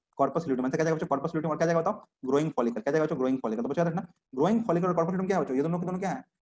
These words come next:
Temporary endocrine सेल है। कहने का मतलब देखो, हर महीने क्या होगा? Corpus luteum बनेगा और क्या release करेगा, बताओ? Progesterone, एस्ट्रोजन को। और हर महीने growing follicle क्या करेगा, बोलो?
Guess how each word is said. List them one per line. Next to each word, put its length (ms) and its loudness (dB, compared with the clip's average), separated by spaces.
Temporary 300 2
endocrine 280 0
सेल 140 0
है। 60 -2
कहने 180 0
का 60 2
मतलब 140 2
देखो, 140 0
हर 180 2
महीने 200 -2
क्या 120 0
होगा? 220 -2
Corpus 160 2
luteum 220 2
बनेगा 160 4
और 60 0
क्या 100 2
release 160 0
करेगा, 180 0
बताओ? 140 -2
Progesterone, 480 -2
एस्ट्रोजन 260 -4
को। 120 -10
और 120 -6
हर 120 4
महीने 220 0
growing 340 2
follicle 220 0
क्या 100 2
करेगा, 180 0
बोलो? 240 -2